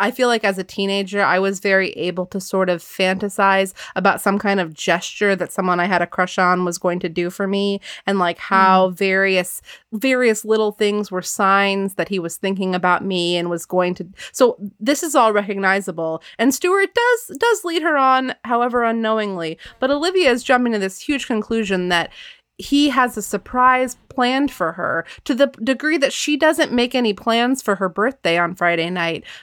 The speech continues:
Speaker 2: Ugh.
Speaker 1: because she wants to be available, like, just in case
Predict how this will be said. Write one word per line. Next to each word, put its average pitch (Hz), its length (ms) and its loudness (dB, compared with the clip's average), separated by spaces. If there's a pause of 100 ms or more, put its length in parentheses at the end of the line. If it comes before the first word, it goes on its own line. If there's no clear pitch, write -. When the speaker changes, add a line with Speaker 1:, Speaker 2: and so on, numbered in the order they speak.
(180)
Speaker 2:
Ugh. 214 140 2
Speaker 1:
because 220 600 2 (160)
she - 160 0
wants 254 280 4
to - 80 -6
be 311 100 0
available, 214 560 2
like, 170 240 -2
just 220 260 0
in 226 160 -2
case 180 560 -4